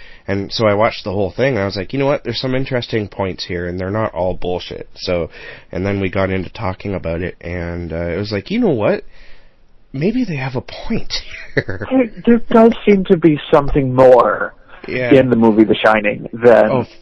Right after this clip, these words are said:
Speaker 1: yeah.
Speaker 2: there. Oh, it's, it's weird. There's so many flubs. I'm just gonna say it again. There's so many flubs in that film, and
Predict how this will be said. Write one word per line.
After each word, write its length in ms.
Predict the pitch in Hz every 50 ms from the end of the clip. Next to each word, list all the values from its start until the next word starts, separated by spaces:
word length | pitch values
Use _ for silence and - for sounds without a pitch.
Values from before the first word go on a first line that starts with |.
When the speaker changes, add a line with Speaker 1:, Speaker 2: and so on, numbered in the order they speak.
| -
Speaker 1:
yeah. 360 | - 107 117 123 113 101 95 95 - - - - - - - 120 127 - - 143
Speaker 2:
there. 260 | 170 170 170 165 147 - - _ _ _ _ _ _ - - -
Oh, 380 | - - 104 95 92 - - - - - - - - -
it's, 180 | - 175 113 101 - - -
it's 240 | 117 120 113 117 - - -
weird. 320 | 110 104 90 69 60 - - - - - -
There's 160 | 196 196 - - -
so 80 | 302
many 240 | 311 392 269 202 147 - -
flubs. 320 | - 175 175 139 - - - 156
I'm 140 | 180 208
just 180 | 220 311 - -
gonna 200 | 180 156 139 131 - -
say 100 | 143 120
it 100 | 120 117
again. 240 | 117 117 117 113
There's 160 | 117 113 127 - - -
so 80 | 285
many 260 | 302 330 311 285 180 - - -
flubs 360 | 156 131 117 110 110 107 127 - - _ _ _ _ _ _ _ _ _ -
in 180 | 160 196 208
that 180 | 208 180 143 - - -
film, 340 | 113 104 95 95 - - - _ _ _ - - - - _
and 220 | - 135 139 135